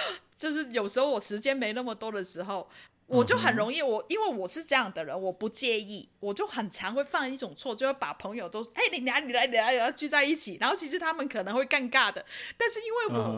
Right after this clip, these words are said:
Speaker 2: 哼。
Speaker 1: 真的，我后来就忽略了这一点，因为我自己不怕的，其实你们是比较怕的。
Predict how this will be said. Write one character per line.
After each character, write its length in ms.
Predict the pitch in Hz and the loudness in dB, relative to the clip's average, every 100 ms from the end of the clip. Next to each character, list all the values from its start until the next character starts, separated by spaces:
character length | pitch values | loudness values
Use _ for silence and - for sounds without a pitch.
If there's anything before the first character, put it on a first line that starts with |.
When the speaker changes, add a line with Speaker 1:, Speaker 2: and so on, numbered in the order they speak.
| 113 | -4
Speaker 2:
哼。 120 | 131 _ _ - | -8 _ _ -4
Speaker 1:
真 180 | 370 403 | -2 2
的， 300 | 294 233 - | 2 0 -10
我 160 | 208 214 | -6 -4
后 140 | 392 | 0
来 100 | 285 | 0
就 120 | 254 | -2
忽 260 | - 330 311 | -6 -4 -2
略 140 | 294 | 0
了 100 | 247 | 0
这 140 | 202 233 | 0 -6
一 80 | 240 | -6
点， 260 | 185 135 - - _ | -8 -10 -16 -20 _
因 100 | 359 | 0
为 60 | 403 | 0
我 140 | 202 | 0
自 120 | 185 - | -4 -6
己 80 | |
不 200 | 202 - | -6 -8
怕 260 | 202 254 196 | -8 -6 -6
的， 140 | - - | -8 -14
其 160 | 254 | -8
实 120 | 254 | -6
你 180 | 349 240 | -6 -8
们 120 | 143 | -10
是 140 | 165 214 | -12 -12
比 160 | - | -14
较 160 | 151 180 | -8 -8
怕 300 | - 196 156 | -8 -10 -10
的。 160 | - | -12